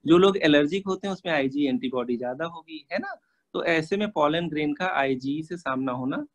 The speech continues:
ज्यादा common हो सकता है। तो उसी समय एक trigger मिलेगा और ये जो granule मास्ट cell के अंदर बैठा हुआ है ये degranulate हो जाएगा, ये surface पे आके अपने सारे substance release कर देगा। Substance में क्या होता है mainly?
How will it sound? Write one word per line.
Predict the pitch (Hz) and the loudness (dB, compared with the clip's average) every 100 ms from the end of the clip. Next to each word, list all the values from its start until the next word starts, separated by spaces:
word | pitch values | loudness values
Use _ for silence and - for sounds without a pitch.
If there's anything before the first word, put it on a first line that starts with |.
| - | -6
ज्यादा | 120 113 117 | 0 0 -2
common | 113 127 147 170 | -2 0 0 -4
हो | 165 | -8
सकता | 156 - 151 | -10 -8 -6
है। | 143 139 135 _ _ - - | -4 -8 -14 _ _ -20 -6
तो | |
उसी | 202 185 240 | 0 2 2
समय | 226 214 220 214 | 4 6 8 6
एक | 214 | 4
trigger | 160 151 185 | 2 4 4
मिलेगा | 180 147 139 160 180 | 4 4 6 4 0
और | 156 156 | 0 2
ये | 170 | 2
जो | 170 170 | 2 0
granule | 143 135 135 147 170 156 | 2 4 4 4 2 -2
मास्ट | 139 147 - | -2 -4 -4
cell | 143 | -10
के | 135 147 | -6 -4
अंदर | 139 143 | -2 -2
बैठा | 127 113 - | -4 -6 -4
हुआ | 117 110 104 | -4 -4 -6
है | 104 107 _ _ _ _ | -10 -16 _ _ _ _
ये | - 170 | 4 6
degranulate | 165 196 156 139 131 123 113 | 4 4 4 4 4 0 0
हो | 110 | -2
जाएगा, | 110 107 135 | -2 -2 -4
ये | |
surface | 147 147 139 185 185 | -4 -6 -4 -8 -4
पे | 160 | -2
आके | 143 139 202 | -2 -2 -6
अपने | 147 165 | -6 -6
सारे | 160 139 156 190 | -2 0 0 -4
substance | - 123 - 180 180 | -8 -10 -8 -10 -4
release | 127 117 120 117 | 2 4 2 0
कर | 127 117 | -2 2
देगा। | 123 120 120 _ _ - - _ | 0 0 -4 _ _ -20 -20 _
Substance | 180 165 - 208 214 - | 2 2 0 -2 -2 -2
में | 214 | -4
क्या | 214 147 | -2 -2
होता | 156 170 180 | 0 -2 -2
है | 180 | -4
mainly? | 180 185 185 190 | -4 -6 -6 -6